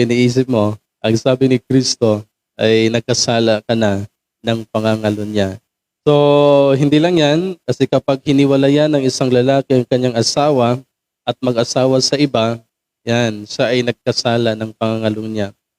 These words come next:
Ano bang ibig sabihin ng divorce? Sa pangangaral kasi ni Moises,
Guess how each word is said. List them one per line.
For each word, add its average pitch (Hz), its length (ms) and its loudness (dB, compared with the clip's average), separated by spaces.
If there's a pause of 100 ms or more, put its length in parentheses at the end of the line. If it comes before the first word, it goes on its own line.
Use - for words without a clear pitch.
(300)
Ano 143 200 -2
bang 170 200 0
ibig 160 160 0
sabihin 143 400 -2
ng 139 160 0
divorce? 123 640 -2
Sa 120 320 2
pangangaral 143 560 -2
kasi 143 200 -4
ni 135 160 0
Moises, 131 800 0